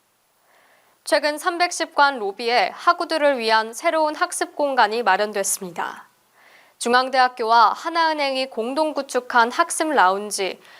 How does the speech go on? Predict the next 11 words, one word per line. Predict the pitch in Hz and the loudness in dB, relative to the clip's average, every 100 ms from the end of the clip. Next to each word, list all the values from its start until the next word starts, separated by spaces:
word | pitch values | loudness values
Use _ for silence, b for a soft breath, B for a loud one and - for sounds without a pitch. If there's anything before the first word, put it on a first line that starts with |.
| B | B
하나 | - 339 311 302 - | 0 2 6 4 6
아이크리에이터 | 208 269 - 311 311 277 269 269 247 | 4 2 -4 -2 2 2 2 4 4
스퀘어인데요. | 262 - 302 269 240 190 233 240 - _ _ b b b | 2 2 4 4 2 2 2 0 -6 _ _ b b b
확대된 | - 339 339 320 294 | 0 0 2 0 0
학습 | 294 349 - 349 | -2 -4 -4 -4
공간에 | - 285 247 208 226 | -2 2 2 2 0
학우들은 | 262 - 311 294 285 269 269 | -2 -2 0 0 0 0 -2
긍정적인 | 220 247 302 302 294 262 254 247 | -6 0 2 4 2 2 0 0
반응을 | 233 196 202 220 | 0 0 -2 -4
보이고 | 226 208 202 | -2 -2 -2
있습니다. | 190 - 190 170 - - | -4 -4 -6 -10 -10 -10